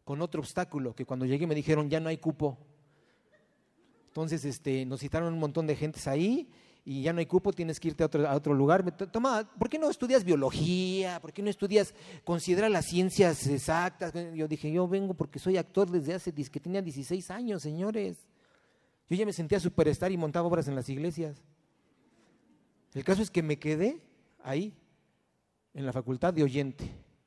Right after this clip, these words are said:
¿Cómo le hice? Hice todos los tramitología pertinente para que me aceptaran ya como inscrito y me eché la carrera de más años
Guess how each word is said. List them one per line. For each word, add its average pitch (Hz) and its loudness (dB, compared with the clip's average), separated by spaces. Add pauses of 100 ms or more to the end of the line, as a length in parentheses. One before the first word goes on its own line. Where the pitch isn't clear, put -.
(720)
¿Cómo 208 4
le 196 10
hice? 208 0
Hice 202 0
todos 247 8
los 208 2
tramitología 160 2
pertinente 190 0
para 139 2
que 139 -4
me 135 0
aceptaran 143 -2
ya 147 0
como 123 -6 (340)
inscrito 175 0
y 143 -2
me 135 0
eché 147 0
la 139 2
carrera 139 -2
de 127 -4
más 131 -4
años 156 0